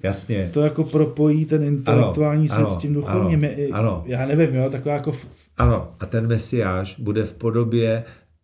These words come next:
Speaker 1: zářících, rozsvícených duší a nebude jeden, ale bude jich mnoho.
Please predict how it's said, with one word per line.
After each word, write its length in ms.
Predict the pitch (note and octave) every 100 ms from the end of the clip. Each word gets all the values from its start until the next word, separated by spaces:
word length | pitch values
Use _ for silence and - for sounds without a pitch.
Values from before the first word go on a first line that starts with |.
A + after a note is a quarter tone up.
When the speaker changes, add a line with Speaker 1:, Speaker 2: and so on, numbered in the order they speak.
| _ _ _ _ -
Speaker 1:
zářících, 920 | F2+ G#2+ A2 G2 A#2 - A2+ A2 - -
rozsvícených 840 | F#2+ G2 - A#2 - G#2 G#2+ F2+
duší 640 | F2 F#2+ - F#2 E2+ E2+ - _ _ _ _ _ _ _ _ _ _ _ -
a 60 |
nebude 340 | G2 G#2 G#2+ G#2
jeden, 540 | F#2 F2 E2 E2+ A2 - _ _ _
ale 160 | F2+ F#2
bude 320 | F#2 F#2+ G#2
jich 180 | G2+ F#2+
mnoho. 540 | F#2 F#2 F2 E2 D#2